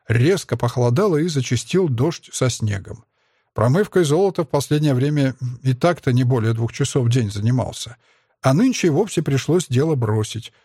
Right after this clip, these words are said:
Здоровье дороже. Через неделю о наших ковыряниях в земле напоминали лишь залитые водой ямы. Сестрёнка очень расстроилась. Ну как же, от любимой игры оторвали. Ничего, ничего, пусть учится, учится, м,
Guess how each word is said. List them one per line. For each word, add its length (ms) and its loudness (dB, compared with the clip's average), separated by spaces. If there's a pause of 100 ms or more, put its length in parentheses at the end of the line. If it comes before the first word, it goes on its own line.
(120)
Здоровье 580 2
дороже. 500 -4 (600)
Через 300 0
неделю 400 2
о 40 0
наших 340 -2
ковыряниях 540 0
в 60 2
земле 380 2
напоминали 600 0
лишь 240 -2
залитые 540 0
водой 340 0
ямы. 420 -4 (480)
Сестрёнка 560 0
очень 320 0
расстроилась. 800 -2
Ну 140 -2
как 240 0
же, 140 -2
от 120 -4
любимой 420 2
игры 240 0
оторвали. 680 -6 (640)
Ничего, 380 2
ничего, 440 -4
пусть 340 -2
учится, 440 -2
учится, 800 0 (100)
м, 300 0